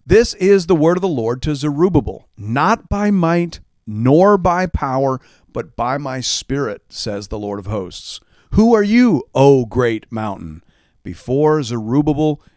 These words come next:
you shall become a plain." Closed quote. So you can see there even some of the same word pictures, the same metaphors.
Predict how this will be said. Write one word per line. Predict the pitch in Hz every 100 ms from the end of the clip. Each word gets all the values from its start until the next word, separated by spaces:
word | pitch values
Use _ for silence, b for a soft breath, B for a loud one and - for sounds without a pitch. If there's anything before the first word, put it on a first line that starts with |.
| b
you | 92 117 131
shall | 131 110 107
become | 110 113 - 98
a | 101
plain." | - 87 107 92 71 58 _
Closed | - 82 -
quote. | - 151 - _ b b b b b b
So | -
you | 214
can | 190
see | 180 269
there | 156
even | 156 190 180
some | 185
of | 175
the | 143
same | - 151 156 156 -
word | 151 165 147
pictures, | 110 - 69
the | -
same | 160 147
metaphors. | 156 180 95 60 -